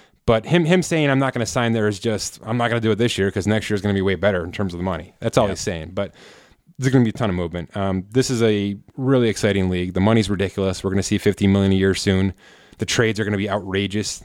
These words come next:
Speaker 1: in July and even better at the deadline just because of these superstars sort of expiring. Um, there's names we didn't even mention, really. But, th-, yeah, you know, what's gonna happen in Philly?
Speaker 2: Right.
Speaker 1: You know, they're gonna need a veteran. Um, how's that all gonna sort of play out?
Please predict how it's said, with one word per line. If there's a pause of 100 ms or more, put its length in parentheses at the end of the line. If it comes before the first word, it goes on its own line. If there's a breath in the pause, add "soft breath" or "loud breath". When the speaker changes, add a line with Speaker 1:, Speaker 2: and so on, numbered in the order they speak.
Speaker 1:
in
July
and
even
better
at
the
deadline
just
because
of
these
superstars (300)
sort
of
expiring. (600 loud breath)
Um,
there's
names
we
didn't
even
mention,
really.
But, (400)
th-,
yeah, (160)
you
know, (320)
what's
gonna
happen
in
Philly? (200)
Speaker 2:
Right. (160)
Speaker 1:
You
know,
they're
gonna
need
a
veteran. (500 soft breath)
Um, (680)
how's
that
all
gonna
sort
of
play
out?